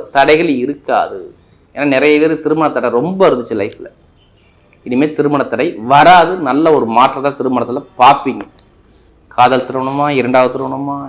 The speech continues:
எல்லாமே சக்சஸ் ஆகும், பார்த்துக்குங்க. ஏன்னா அஞ்சாம் இடத்தை அவர் பார்க்குறாரு, அஞ்சுல ராகு இருக்காரு, அள்ளி ஆசையை கொட்டியே போடுவாரு. திருமணம் ஆனவொடனே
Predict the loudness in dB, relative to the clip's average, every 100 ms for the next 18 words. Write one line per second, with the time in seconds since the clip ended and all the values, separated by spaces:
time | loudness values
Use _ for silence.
0 | -12 -12 -10 -10 -12 -10 -6 -4 -4 -4
1 | -8 -8 -12 _ _ _ _ _ -6 -6
2 | -10 -12 -16 _ _ _ _ -6 -2 0
3 | 0 -2 -2 -4 -4 -4 -6 -6 -6 -4
4 | -2 0 2 2 2 -2 0 2 2 0
5 | 2 4 4 2 -4 -2 -2 0 2 2
6 | 2 -2 -2 -6 -18 _ _ _ _ _
7 | _ _ _ _ _ _ _ _ _ 0
8 | 2 2 0 -2 -2